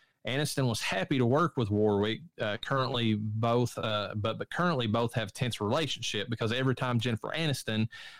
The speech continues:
uh, denigrates or, uh, denies the film, uh, Davis usually responds to her. Uh, in a television program, Davis even said that Aniston's annoyance was seeing the movie and seeing herself without so many facial surgeries and rhinoplasty.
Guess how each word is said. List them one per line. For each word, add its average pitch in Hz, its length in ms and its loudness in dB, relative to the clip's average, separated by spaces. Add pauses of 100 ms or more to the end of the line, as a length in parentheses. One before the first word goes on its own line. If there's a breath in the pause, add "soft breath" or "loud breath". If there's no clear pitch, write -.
(100)
uh, 107 400 -2 (180)
denigrates 123 580 2
or, 104 160 0 (120)
uh, 104 200 0
denies 113 460 2
the 110 100 -4
film, 120 540 0
uh, 107 100 -2
Davis 113 400 0
usually 131 300 4
responds 139 560 0
to 87 200 -2
her. - 240 -10 (500 soft breath)
Uh, 104 240 -2
in 107 120 0
a 101 40 -2
television 143 400 2
program, 117 440 0
Davis 117 320 0
even 113 180 2
said 120 240 -2
that 107 120 -2
Aniston's 113 420 -2
annoyance 113 560 2
was 101 140 -2
seeing 113 340 0
the 104 80 6
movie 113 480 2
and 101 200 0
seeing 117 240 -4
herself 120 460 -2
without 104 220 0
so 113 120 -2
many 107 240 4
facial 131 340 -2
surgeries 101 580 0
and 98 80 2
rhinoplasty. 95 960 -2